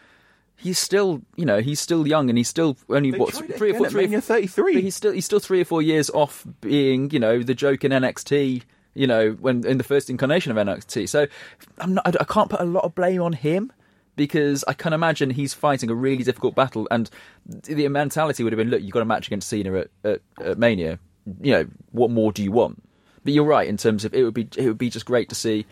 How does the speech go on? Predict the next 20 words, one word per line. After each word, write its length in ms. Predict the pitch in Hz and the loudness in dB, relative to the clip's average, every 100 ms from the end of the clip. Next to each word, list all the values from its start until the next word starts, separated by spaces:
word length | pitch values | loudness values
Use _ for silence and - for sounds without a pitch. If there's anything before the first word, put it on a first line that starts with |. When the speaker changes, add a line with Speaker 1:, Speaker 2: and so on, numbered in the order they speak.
| _ - | _ -2
Speaker 1:
No 140 | 156 | 0
one's 180 | 190 180 | 2 0
taken 180 | - 131 | 0 2
responsibility 600 | 123 - 113 113 107 113 | 0 -2 -2 0 0 0
for 120 | 101 | -4
why 220 | 101 101 101 | 2 2 2
it 120 | - | 0
seems 200 | - 101 | -4 -2
like 160 | 101 | -2
for 120 | - 110 | 0 -2
his 140 | 101 | -2
entire 480 | 104 - 104 92 87 _ _ _ - | -4 0 2 2 -2 _ _ _ -8
sort 200 | - - | -6 -6
of 60 | _ _ _ - | _ _ _ -8
last, 320 | 117 110 - | -4 -4 -4
for 100 | 117 | -2
the 80 | 117 | 0
last 200 | 113 - | 0 0
five 260 | 107 90 82 | -2 0 0
years. 420 | 92 69 58 - | -2 -2 -4 -14